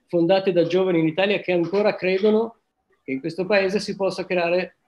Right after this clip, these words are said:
delle aziende altamente competitive a livello tecnologico internazionale.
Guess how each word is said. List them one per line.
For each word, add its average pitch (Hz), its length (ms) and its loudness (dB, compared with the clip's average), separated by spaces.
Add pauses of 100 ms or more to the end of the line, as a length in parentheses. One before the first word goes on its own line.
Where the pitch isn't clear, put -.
(140)
delle 147 240 -2
aziende 175 440 0
altamente 170 600 -2
competitive 165 600 -4
a - 20 2
livello 160 320 2
tecnologico 156 720 -4
internazionale. 139 960 -6